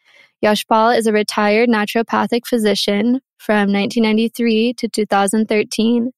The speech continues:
and now practices ethnogenic medicine as a doctor of pastoral science and medicine from two thousand thirteen to presently. Yashpal is in the process of fulfilling a grand mission to reclaim our sacred rights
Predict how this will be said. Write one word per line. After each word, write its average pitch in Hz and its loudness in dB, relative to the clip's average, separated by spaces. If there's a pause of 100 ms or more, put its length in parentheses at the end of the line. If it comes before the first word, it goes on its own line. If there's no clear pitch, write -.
(140)
and 214 4
now 208 2
practices 208 -2 (100)
ethnogenic 220 0
medicine 214 0 (160)
as 208 0
a 214 2
doctor 208 0
of 214 -2
pastoral 208 0
science 220 0
and 214 2
medicine 214 0
from 220 0
two 220 -2
thousand 220 0
thirteen 202 0
to 208 -6
presently. 190 -4 (920)
Yashpal 214 2
is 226 0
in 233 2
the 233 0
process 208 -2
of 240 0
fulfilling 208 0
a 214 0
grand 208 2
mission 208 0
to 220 -2
reclaim 214 0
our 208 0
sacred 208 -2
rights 208 0